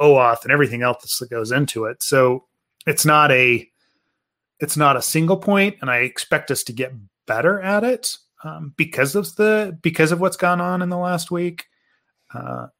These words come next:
it's just unfortunate that that's how the, the industry is,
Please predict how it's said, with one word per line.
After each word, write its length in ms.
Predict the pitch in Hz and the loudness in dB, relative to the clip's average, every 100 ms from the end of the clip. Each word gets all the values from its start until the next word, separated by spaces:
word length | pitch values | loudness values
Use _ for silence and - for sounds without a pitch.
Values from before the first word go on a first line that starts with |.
| _ _ _ _ _ _ _ _ - | _ _ _ _ _ _ _ _ -4
it's 140 | - 165 | 0 2
just 200 | 170 165 | 2 2
unfortunate 600 | 143 - 143 139 123 123 | 0 4 2 2 -2 0
that 120 | 127 | 2
that's 200 | 120 - | 0 0
how 160 | 117 120 | 0 0
the, 300 | 113 120 156 139 | -2 -6 -6 -6
the 120 | 117 | -4
industry 420 | 117 110 - 110 | -4 -6 -10 -8
is, 260 | 117 98 - | -8 -8 -12